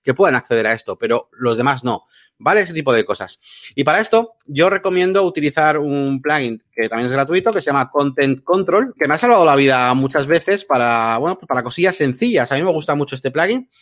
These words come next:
Básicamente es como una especie de Restrict Content Pro en el sentido de que, de que todo lo que pongas entre el, el shortcode, ¿no? De Content Control,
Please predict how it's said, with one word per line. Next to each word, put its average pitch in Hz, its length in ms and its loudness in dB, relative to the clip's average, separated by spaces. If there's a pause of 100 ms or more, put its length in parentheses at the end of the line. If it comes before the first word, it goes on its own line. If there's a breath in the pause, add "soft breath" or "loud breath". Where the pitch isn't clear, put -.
(440 loud breath)
Básicamente 160 640 0
es - 80 -6
como 160 100 -4
una 165 80 2
especie 165 300 -2
de 151 120 6
Restrict 143 320 -6
Content 139 320 -2
Pro 156 140 0
en 147 60 2
el 127 60 -2
sentido 135 260 0
de 135 100 2
que, 127 440 4
de 123 120 -4
que 123 80 2
todo 143 200 2
lo 147 100 2
que 143 100 0
pongas 139 320 -2
entre 131 380 2
el, 117 480 -2 (140)
el 120 260 -4
shortcode, 127 480 0
¿no? 147 100 -2
De 123 140 0
Content 139 360 0
Control, 104 480 -2